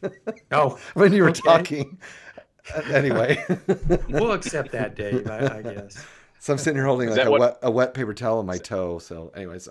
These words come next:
Speaker 3: Is that what quickly muted on your end?
Speaker 2: Uh, yeah,
Speaker 1: <laughs> Yeah.
Speaker 2: right.
Speaker 1: <laughs> I thought I heard something in the background.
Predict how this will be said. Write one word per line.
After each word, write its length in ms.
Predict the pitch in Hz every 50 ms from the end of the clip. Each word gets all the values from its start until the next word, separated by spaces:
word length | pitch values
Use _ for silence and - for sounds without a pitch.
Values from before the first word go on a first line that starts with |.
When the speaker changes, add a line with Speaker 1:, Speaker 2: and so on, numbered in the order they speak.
| -
Speaker 3:
Is 100 | - 117
that 120 | 120 - 147
what 160 | 139 131 -
quickly 360 | - 160 156 - 147 139 123
muted 360 | 117 127 127 135 131 123 113
on 140 | 117 113 113
your 160 | 110 107 107
end? 240 | 104 104 104 101 - - _ _ _ _ _ _ _ _ -
Speaker 2:
Uh, 60 | 135 143 139 -
yeah, 260 | - 117 110 104 135 -
Speaker 1:
<laughs> 40 |
Yeah. 340 | - - - - - 170 147
Speaker 2:
right. 340 | 120 113 113 113 107 104 208 202 135 - _ _ _ _ - - - - - 143 - - -
Speaker 1:
<laughs> 1000 | - 139 - - _ _ - - - - _ _ _ _ _ _ _ _ _ -
I 100 | 151 175
thought 220 | 175 240 233 226
I 100 | 180 123
heard 200 | 110 127 110 107
something 280 | - 117 104 104 107 98
in 80 | 95 92
the 60 | 90
background. 600 | 90 90 90 90 - 92 95 170 156 113 123